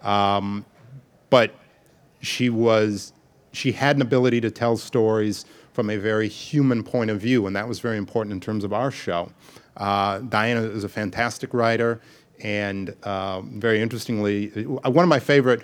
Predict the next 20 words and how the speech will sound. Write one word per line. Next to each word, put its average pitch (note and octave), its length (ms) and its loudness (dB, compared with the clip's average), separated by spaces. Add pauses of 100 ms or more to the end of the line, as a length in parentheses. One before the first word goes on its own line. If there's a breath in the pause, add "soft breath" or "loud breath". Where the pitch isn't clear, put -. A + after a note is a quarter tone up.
(340 loud breath)
writers A#2+ 340 6
that G#2+ 100 2
I've G#2 120 2
ever A2 260 0
worked G#2 300 0
with, F2+ 320 -2
just A2 220 -6
in G#2+ 80 -2
terms G#2+ 240 -4
of F#2 100 -6
her G2+ 260 -2
general A2 340 -2
nature, G#2+ 540 -2
in F#2 100 -4
terms G2+ 280 -6
of G2 100 -4
her F#2+ 160 -4
capacity G2+ 580 -4
of F#2 160 -4
writing, G2+ 440 0